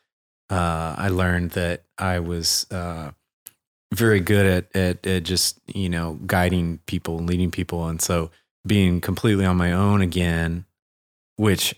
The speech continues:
I thought I was gonna absolutely love. And I was like, "Oh, this is gonna be great. I'm gonna go back to, you know, earning a bunch of money and, uh, you know, being on my own is fine. I can do whatever I want. I don't have the responsibility of payroll and all that stuff."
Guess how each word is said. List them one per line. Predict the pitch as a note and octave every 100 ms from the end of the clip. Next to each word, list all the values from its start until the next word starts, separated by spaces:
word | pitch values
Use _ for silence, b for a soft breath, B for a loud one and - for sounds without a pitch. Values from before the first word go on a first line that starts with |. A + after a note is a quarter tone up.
| -
I | A2
thought | G#2+ F2+
I | F2
was | E2+ E2 - _
gonna | - F#2 E2+ D#2+ -
absolutely | F#2+ F2 - F2 E2+
love. | G2 G2+ F2+
And | E2+
I |
was | D#2
like, | - -
"Oh, | G#2
this | G2+
is | F#2
gonna | G#2
be | G2
great. | F2+ A#2 G2+
I'm | G2
gonna | G2
go | F#2 G2
back | G2+ G2 -
to, | G2 F#2 F2+ b _ _
you | -
know, | F2+ F2 F2 - _
earning | A2+ G#2 F#2
a |
bunch | F2 G2
of | B2+
money | D#3+ D#3+ D3+ D3 C#3
and, | G2 F#2 F2 _ - - -
uh, | G#2 -
you | A2 G#2
know, | F#2
being | F2+ A2+
on | G#2
my | G2 A2
own | C#3+ C#3+
is | C3 -
fine. | C#3+ C#3 C3+
I |
can | A#2+
do | G2 G2
whatever | G2+ A2 G#2+
I | G#2
want. | C#3+ D3 C#3+ B2+
I |
don't | G#2 G2
have | G2
the | G2+ G2
responsibility | G2 - A2+ G2 G#2 B2+ C3 B2 A#2+ G#2
of | F#2+ -
payroll | C#3 C3 C3 B2+ A#2+
and | G#2
all | F#2+
that | G2+ G2+
stuff." | - B2+ C3